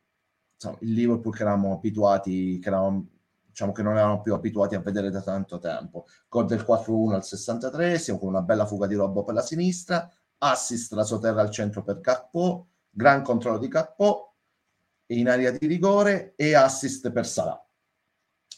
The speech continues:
che, eh, supera il portiere avversario, oppure il gol del quattro a uno, quindi doppietta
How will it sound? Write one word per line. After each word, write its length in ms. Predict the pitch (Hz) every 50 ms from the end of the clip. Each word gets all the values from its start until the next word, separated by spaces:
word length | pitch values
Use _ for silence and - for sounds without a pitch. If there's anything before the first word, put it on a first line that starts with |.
| - _ _ _ -
che, 260 | 120 117 104 - - _
eh, 480 | - 98 90 82 76 - - - - -
supera 360 | - - - 110 - 101 98
il 80 | 101 101
portiere 340 | - 90 - - 110 104 -
avversario, 440 | - 165 165 - 170 160 160 156
oppure 220 | - - 127 120 117
il 100 | 113 107
gol 240 | - 113 107 101 87
del 160 | 101 104 -
quattro 320 | - - - - - 80
a 40 | 65
uno, 140 | - 78 92
quindi 300 | 98 101 101 - - -
doppietta 880 | - 113 113 147 139 143 - - 131 131 127 127 - - 123 - -